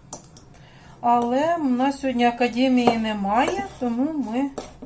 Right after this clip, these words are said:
вдома. Так, розімняла. Ви можете додавати цукор, хто їсть. Я додаю цукрозамінник.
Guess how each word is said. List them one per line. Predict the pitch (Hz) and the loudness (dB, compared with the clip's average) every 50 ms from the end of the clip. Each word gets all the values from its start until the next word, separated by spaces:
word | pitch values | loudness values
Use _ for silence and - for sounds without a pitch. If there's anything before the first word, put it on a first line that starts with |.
| - - - - - - - - - - - - | -20 -20 -20 -20 -20 -20 -20 -18 -16 -14 -14 -12
вдома. | 208 190 185 214 202 185 175 165 160 - - - - - - - - - | -10 -8 -4 -2 -2 -2 -2 -4 -6 -10 -16 -20 -20 -20 -20 -20 -20 0
Так, | - 277 254 214 - - | 4 4 6 6 4 0
розімняла. | 240 247 339 359 320 320 339 311 294 262 240 208 175 165 160 127 - - - - - - - - - - | -2 -2 -2 -2 -2 -4 -2 0 0 2 2 0 -2 -4 -6 -8 -10 -10 -10 -10 -10 -10 -10 -12 -8 -2
Ви | 254 330 370 | 0 2 2
можете | 330 311 302 285 277 269 262 - | 2 2 0 0 2 2 2 4
додавати | 220 240 247 247 240 240 233 240 240 240 - | 4 4 6 6 6 6 6 6 4 4 0
цукор, | - 403 403 - - 349 320 277 | -4 -2 -2 0 0 -2 -2 -4
хто | - - - 302 | -6 -8 -4 -2
їсть. | 294 269 277 302 285 277 - - | 0 0 2 0 -2 -4 -4 -4
Я | 262 294 330 349 | 0 2 2 2
додаю | 302 247 254 254 226 247 254 254 247 254 247 | 0 0 -2 0 2 2 2 2 2 0 0
цукрозамінник. | 240 - - 240 - - 247 240 240 226 233 240 233 233 247 285 349 359 370 370 381 381 381 - - | 0 -2 -2 -2 -2 -2 -2 -2 -2 -2 0 0 2 2 2 2 2 0 -2 -2 -4 -4 -6 -10 -18